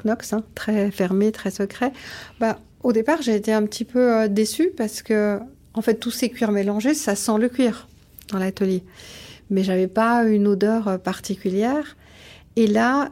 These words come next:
euh, des artisans ont commencé à me présenter des pots et en m'expliquant ce qu'elles étaient, d'où elles venaient, leurs spécificités. Donc j'ai commencé à toucher, masser, gratter, renifler.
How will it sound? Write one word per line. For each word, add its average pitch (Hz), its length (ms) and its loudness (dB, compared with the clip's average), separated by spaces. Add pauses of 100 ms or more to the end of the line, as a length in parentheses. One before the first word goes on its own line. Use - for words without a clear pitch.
euh, 208 140 0
des 202 200 0
artisans 214 360 -2
ont 233 80 2
commencé 202 380 -2
à 233 80 0
me 202 80 0
présenter 214 500 -2
des 190 120 -2
pots 233 400 -2
et 208 100 0
en 180 80 0
m'expliquant 202 800 -2 (300)
ce - 180 -6
qu'elles 185 260 -4
étaient, 190 420 -2
d'où 202 180 -4
elles 175 120 -2
venaient, 175 440 -2
leurs 202 160 -6
spécificités. - 840 -8 (460)
Donc 220 160 2
j'ai 202 160 0
commencé 180 560 -2
à 185 180 -4 (380)
toucher, 208 640 0
masser, 202 800 0
gratter, 196 920 0
renifler. 190 680 2